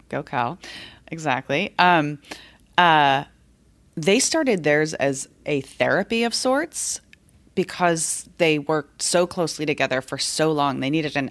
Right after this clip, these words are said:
outlet to sort of, like, officially yell at each other.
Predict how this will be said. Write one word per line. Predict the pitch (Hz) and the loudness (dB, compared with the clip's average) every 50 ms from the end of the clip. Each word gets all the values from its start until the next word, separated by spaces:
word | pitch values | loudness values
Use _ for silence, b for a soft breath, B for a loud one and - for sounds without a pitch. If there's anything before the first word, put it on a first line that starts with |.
| - | -2
outlet | 143 147 139 - - 139 - - | -2 -2 -2 -2 -4 -6 -6 -6
to | - 151 | -8 -10
sort | - - 147 139 135 | -6 -2 -2 0 0
of, | 131 135 - | -2 -2 0
like, | 135 127 123 - - b b b b b b - | 0 0 0 0 -4 b b b b b b -10
officially | - 139 - - 170 151 - 160 156 160 165 | -10 -6 -2 -2 0 0 0 0 -2 -2 -2
yell | 151 139 131 131 135 139 151 | -2 0 2 4 4 4 4
at | 170 190 | 2 0
each | 208 202 - 240 | 0 0 0 0
other. | 220 220 240 254 262 277 277 | 0 0 0 0 0 -2 -4